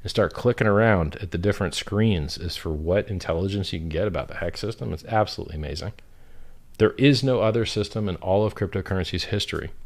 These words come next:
that has ever given you as in-depth perspective as hex dot vision gives you, period. And crypto's been around ten years.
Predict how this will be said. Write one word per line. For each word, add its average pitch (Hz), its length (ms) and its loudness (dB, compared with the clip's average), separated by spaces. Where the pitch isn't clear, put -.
that 87 100 -4
has 87 120 0
ever 95 220 2
given 90 320 0
you 87 120 0
as 82 200 -4
in-depth 98 520 2
perspective 87 560 0
as 80 100 -2
hex - 240 -2
dot 69 160 0
vision 80 300 -2
gives 73 180 -6
you, - 120 -10
period. 95 420 -2
And 98 120 0
crypto's 123 260 0
been 107 120 2
around 127 220 4
ten 101 200 2
years. - 260 -6